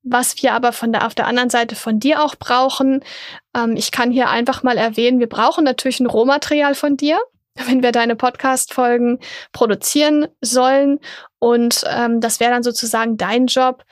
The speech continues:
im Bereich des Podcast-Erstellens, diese Aufnahmen zu machen und uns die zur Verfügung zu stellen. Das zeige ich dir aber im Detail nochmal, wie wir da einen richtig guten Workflow hinbekommen, der dir auch die nötige Entlastung wirklich bietet.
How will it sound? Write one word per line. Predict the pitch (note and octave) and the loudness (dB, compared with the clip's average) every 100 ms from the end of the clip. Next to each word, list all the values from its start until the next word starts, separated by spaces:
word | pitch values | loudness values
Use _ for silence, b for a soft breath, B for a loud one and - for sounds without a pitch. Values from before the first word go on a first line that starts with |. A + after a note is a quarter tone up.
| B B B - | B B B -2
im | B3 | 0
Bereich | A#3 A#3 A#3+ | 2 0 -2
des | A#3 B3 | -2 -4
Podcast-Erstellens, | - C4+ C4+ - C4 B3+ B3+ - - B3+ - A#3+ A#3+ A#3+ B3 - | -2 -2 -2 -2 0 2 0 -2 -2 0 0 2 2 2 0 -2
diese | A#3+ A#3 - | -4 -2 0
Aufnahmen | C#4 D4 C#4 B3+ B3+ | 0 2 2 2 2
zu | B3+ B3 | 0 0
machen | A#3+ A#3+ | 0 0
und | A#3 A#3 | -2 -2
uns | A#3 - | -2 -2
die | A3+ | -4
zur | - | -6
Verfügung | - A#3 - A#3+ C4+ B3+ | -6 -6 -2 0 0 0
zu | B3 | -2
stellen. | - A#3 A3+ A#3 A#3 _ _ _ _ _ _ - | -2 0 0 0 -4 _ _ _ _ _ _ -10
Das | A3+ - | -6 -2
zeige | A#3 G#3 | 0 0
ich | A3 | 0
dir | A3+ | 0
aber | A3 | 2
im | A3+ | 0
Detail | A3 A3+ A3+ | -2 0 -2
nochmal, | A3 G#3+ A#3 A3+ | -2 -2 -2 0
wie | A3 | -2
wir | A3+ | -2
da | G#3+ G#3+ G#3+ | -2 -2 -2
einen | A3+ A3+ A3+ A#3+ B B B B B - F4+ | -2 -2 -2 -4 B B B B B -14 -2
richtig | C4+ - C4 | -2 0 -4
guten | - A#3+ A#3 A3+ | -2 -2 0 2
Workflow | B3 - B3 A#3+ | 2 2 0 2
hinbekommen, | A#3+ A#3 A#3 - A#3+ A#3 A3+ A3 - G#3+ | 2 2 -2 -4 -2 0 0 -2 -4 -4
der | A3+ A3 A3+ A3+ A3+ | 0 2 2 2 -2
dir | A3 A3+ - | -2 -2 0
auch | - G#3+ | -2 -2
die | A#3+ | -2
nötige | A3+ A3 A#3 A#3 | 0 0 0 -2
Entlastung | G#3+ G#3+ G#3 - A#3 G#3 | -2 -4 -4 -4 -4 -4
wirklich | G3 - G#3 - | -6 -8 -10 -10
bietet. | G#3+ G#3 - - - | -10 -8 -10 -10 -12